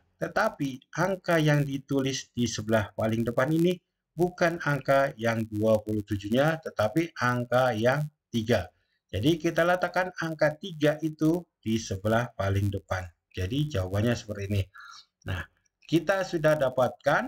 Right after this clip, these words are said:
sekarang hasilnya akar pangkat tiga dari dua puluh sembilan ribu tujuh ratus sembilan puluh satu itu adalah sama dengan tiga puluh satu. Nah, memang ini caranya sepertinya lama, tetapi kalau adik-adik sudah hafal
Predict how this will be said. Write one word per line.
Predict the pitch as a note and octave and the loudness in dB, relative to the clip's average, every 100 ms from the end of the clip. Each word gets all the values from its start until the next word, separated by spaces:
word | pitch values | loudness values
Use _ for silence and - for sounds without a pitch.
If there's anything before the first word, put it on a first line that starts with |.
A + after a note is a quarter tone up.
| C4+ - | -6 -12
sekarang | - - A#2+ F3+ | -12 -2 0 0
hasilnya | D3+ B2+ A2+ A2+ C#3+ F3+ - _ _ - | -2 -2 0 2 2 0 -6 _ _ -6
akar | D#3 - G3 G3+ | -4 0 2 2
pangkat | G3+ E3 E3+ D#3+ | 0 0 0 0
tiga | D3+ D3 D3 C3+ | 0 4 4 4
dari | A2+ A2+ A2+ - | 0 2 0 2
dua | D#3 G3 | 2 2
puluh | E3 E3 | 4 2
sembilan | D#3 D3 C3+ C3 | 2 -2 2 2
ribu | B2+ B2 B2+ A#2+ - | 2 -4 -2 -2 -2
tujuh | - E3 D#3 | -4 2 4
ratus | C3+ C3 C#3 - - | 4 2 -4 -8 -6
sembilan | A#2 A#2 A#2 | 0 4 4
puluh | A2+ A2 A2 | 2 -2 -2
satu | - F#2+ F#2+ A2+ A2 | -2 -4 -4 -2 -2
itu | D#3 | 0
adalah | B2 G#2+ G#2+ C#3+ D#3+ | -2 0 2 2 0
sama | - G#2 | -4 -6
dengan | G2+ G#2 C3+ D#3+ - _ _ - | -4 0 0 0 -4 _ _ -4
tiga | A2+ A2+ G#2+ A2+ A2 | 0 0 2 2 2
puluh | - G#2+ G#2 G#2 | 0 -8 -4 -4
satu. | G2 A2 - A#2+ G2 _ _ _ - | 0 -2 0 -2 -2 _ _ _ -18
Nah, | E2+ - - - - - - _ _ _ _ | -18 -16 -18 -20 -18 -20 -20 _ _ _ _
memang | B2+ F3+ G3+ F#3 | -2 2 2 2
ini | G3 - - - - | -2 -6 -12 -14 -2
caranya | D#3 D#3 D#3 G3 | 2 4 2 0
sepertinya | F#3 D#3+ D#3 D#3+ E3+ D3 | 0 -2 0 2 2 4
lama, | C3+ F3+ | 0 -2
tetapi | D3 D3 D3+ E3+ | -4 -2 -2 0
kalau | C#3 C3 | 2 4
adik-adik | B2+ B2 A#2+ A#2+ | 4 2 0 -2
sudah | A#2+ A2+ G2+ | -4 -2 0
hafal | C3+ - A2+ A2+ | 0 0 2 2